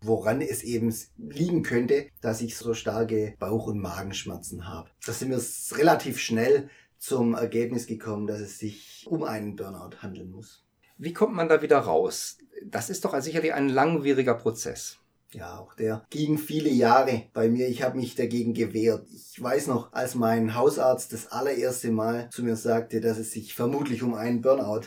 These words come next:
Speaker 1: handelt, da war ich sehr, sehr, sehr darauf erpicht, dass er auf sein Protokoll auf gar keinen Fall Burnout schreibt. Und wenn er Verdacht auf Burnout darauf schreibt, das tatsächlich nur mit einem Fragezeichen.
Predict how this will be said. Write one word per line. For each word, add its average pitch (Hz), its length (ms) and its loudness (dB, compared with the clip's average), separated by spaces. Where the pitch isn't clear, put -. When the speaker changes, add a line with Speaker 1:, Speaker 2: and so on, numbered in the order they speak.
Speaker 1:
handelt, 123 560 -2
da 113 160 -4
war 120 200 0
ich - 360 -8
sehr, 151 340 6
sehr, 127 300 0
sehr 117 420 0
darauf 117 500 0
erpicht, 131 600 -2
dass - 200 -2
er 131 400 -4
auf 117 220 -2
sein 120 200 0
Protokoll 135 760 4
auf - 160 -4
gar 151 160 6
keinen 139 220 2
Fall 107 220 -2
Burnout 113 440 -2
schreibt. - 480 -4
Und 104 220 -6
wenn 151 180 10
er 120 380 -2
Verdacht 120 360 -4
auf 113 220 -2
Burnout 113 440 -2
darauf 110 360 0
schreibt, - 500 -4
das - 300 -10
tatsächlich 107 560 -4
nur 131 200 0
mit 123 140 -2
einem 107 200 -4
Fragezeichen. - 840 -6